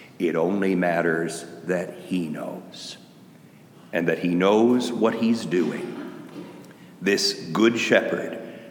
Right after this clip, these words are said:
who is leading us to the banquet of eternal life." The disciples became persons who were not only assisting Jesus, but in the end, of course,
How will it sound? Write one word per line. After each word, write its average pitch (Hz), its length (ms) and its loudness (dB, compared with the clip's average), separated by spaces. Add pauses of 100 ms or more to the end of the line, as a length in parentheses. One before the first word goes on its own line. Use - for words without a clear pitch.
(100)
who 82 140 0
is 82 160 0
leading 92 360 2
us 87 340 2
to 98 120 -2
the 90 140 0
banquet 82 500 0
of 80 100 -2
eternal 80 540 -2
life." - 580 -10 (1500)
The - 80 -4
disciples 113 760 4
became 113 640 4
persons 107 680 2 (340)
who 107 60 2
were 101 200 6
not 101 220 6
only 110 480 4
assisting 95 720 2
Jesus, 90 600 2 (360)
but 82 140 2
in 82 140 -2
the 90 180 4
end, 120 240 6
of - 160 -2
course, 147 440 4